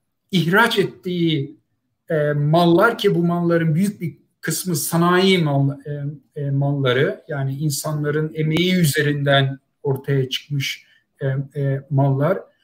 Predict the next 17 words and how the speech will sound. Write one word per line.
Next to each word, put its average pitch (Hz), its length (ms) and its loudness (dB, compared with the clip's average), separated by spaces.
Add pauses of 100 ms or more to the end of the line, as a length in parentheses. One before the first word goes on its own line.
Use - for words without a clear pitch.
(360)
E, 160 200 2
Türkiye'nin 202 640 4
bu 196 120 -2
iki 262 280 0
büyük 220 320 -2
ülkeye 170 520 0
ihraç 190 440 2
edebildiği 165 760 -2
malların 170 680 -2
değeri 202 680 6 (580)
aşağı 220 480 2
yukarı 180 640 0 (120)
küçücük 196 520 -8
İsrail'e, 175 760 -2 (540)
e, 160 260 2
ihraç 156 440 4
ettiği, 160 680 -2